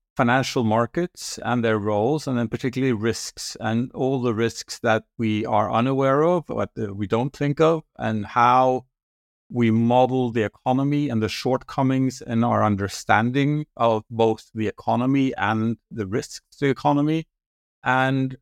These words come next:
uh, also, I think the importance of time horizon. A lot of this was, you know, the mismatch between some of our shorter term concerns and some of the longer term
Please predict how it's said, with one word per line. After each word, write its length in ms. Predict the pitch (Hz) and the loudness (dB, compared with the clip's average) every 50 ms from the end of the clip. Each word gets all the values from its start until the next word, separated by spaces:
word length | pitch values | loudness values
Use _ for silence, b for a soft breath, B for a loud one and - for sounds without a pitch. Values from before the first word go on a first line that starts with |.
| _ - | _ -2
uh, 240 | 123 120 120 120 | 0 0 0 0
also, 360 | 131 147 147 156 151 - 175 165 | 0 0 0 0 0 2 2 2
I 80 | 156 | 2
think 220 | 147 - 147 143 - | 2 0 -4 -2 -2
the 80 | 131 | -2
importance 520 | 123 120 - - 143 135 - 143 127 - - | -4 -4 -4 -4 -6 -4 -4 -4 -6 -4 -6
of 100 | 113 - | -8 -8
time 320 | - - 139 139 143 151 143 | -6 -2 -2 0 2 2 2
horizon. 480 | 127 120 110 107 101 98 - - 107 | 2 4 2 2 0 -2 -4 -6 -6
A 80 | 104 101 | -4 -2
lot 240 | 104 110 117 139 139 | 0 2 2 2 2
of 160 | 147 127 117 | 0 0 0
this 260 | 117 110 110 - - | -2 -2 -2 -4 -4
was, 460 | - 113 107 101 - - - - - _ | -2 -2 -2 -2 -4 -8 -12 -12 -14 _
you 100 | - 131 | -6 -2
know, 140 | 117 110 104 | -2 -2 -2
the 120 | 101 107 | -2 -2
mismatch 600 | 104 113 131 131 - - 131 123 113 113 - - - - | -2 -2 -2 -2 -2 -2 2 2 2 2 0 -6 -14 -16
between 720 | 107 - - _ 117 110 110 110 110 107 104 101 101 98 - _ _ _ _ _ _ _ _ _ _ _ _ | -16 -16 -8 _ -4 -2 -2 -2 -2 -2 -2 -4 -4 -6 -10 _ _ _ _ _ _ _ _ _ _ _ _
some 300 | _ - - 131 123 120 | _ 0 2 2 4 4
of 140 | 120 113 104 | 2 2 4
our 200 | 110 104 104 107 - - | 4 4 4 4 2 -6
shorter 380 | - - - 151 143 139 143 139 | -14 -2 0 2 2 2 0 -2
term 300 | - - 131 123 117 104 | 0 2 2 2 2 0
concerns 840 | - - 117 101 - - 127 117 113 107 107 107 104 101 95 - - | 0 -2 -2 -2 -2 0 0 2 2 2 2 0 0 -2 -4 -6 -6
and 140 | 113 104 101 | -6 -6 -2
some 220 | - - 113 107 | 0 0 2 2
of 80 | 101 92 | 0 0
the 60 | 98 | -2
longer 460 | 98 104 104 104 107 110 104 107 104 | -2 -2 0 0 0 0 0 -2 -4
term 420 | - - - 110 104 104 98 98 | -6 -4 -2 0 0 0 -2 -4